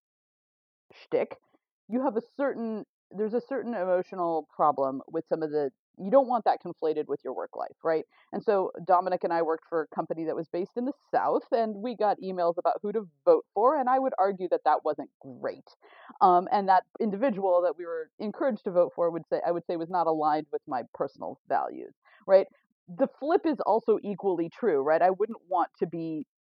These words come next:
told to vote for right? Like, if I were on, on the other side of the spectrum, I wouldn't wanna be told to vote for the reverse by my C E O. That's just a crazy, crazy behavior. That to me is very much politics in the workplace, right? Like, let's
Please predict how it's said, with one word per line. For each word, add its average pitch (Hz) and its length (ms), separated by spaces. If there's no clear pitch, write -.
told 175 360
to 170 160
vote 165 240
for 151 260
right? 165 220
Like, 190 120
if 190 80
I 190 100
were 180 300
on, 135 140
on 180 160
the 190 100
other 247 160
side 180 160
of 165 60
the 160 40
spectrum, 165 360
I 165 60
wouldn't 175 240
wanna 165 180
be 170 80
told 151 240
to 151 60
vote 143 200
for 156 80
the 143 100
reverse 147 460
by 151 100
my 139 260
C 160 60
E 151 220
O. - 160
That's 190 220
just 220 160
a 208 120
crazy, 196 520
crazy 160 360
behavior. 156 400
That 294 240
to 359 80
me 285 120
is 190 200
very 175 240
much 151 200
politics 160 580
in 151 100
the 143 80
workplace, - 680
right? 165 260
Like, 165 200
let's 185 220